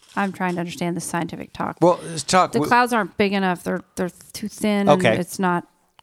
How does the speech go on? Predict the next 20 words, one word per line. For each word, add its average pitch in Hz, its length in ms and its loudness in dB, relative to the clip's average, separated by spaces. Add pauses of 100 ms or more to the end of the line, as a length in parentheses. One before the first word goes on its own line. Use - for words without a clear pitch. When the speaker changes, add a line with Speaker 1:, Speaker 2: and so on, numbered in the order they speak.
(300)
Speaker 2:
They're 135 100 6
not 127 180 0
dense 127 280 4
enough. 113 80 2
Speaker 1:
creating 180 360 2
Speaker 2:
Yeah. 110 180 4
Speaker 1:
as 90 40 -4
much. - 540 -6
Speaker 2:
Because 151 300 2
you, 160 60 -8
when 165 140 0
you 143 80 -4
send 180 200 2
Speaker 1:
It's 202 80 0
not 262 80 6
Speaker 2:
something 135 180 0
up, - 80 6
Speaker 1:
creating 226 260 2
enough. 180 480 -4 (260)
Speaker 2:
Okay. 95 480 -2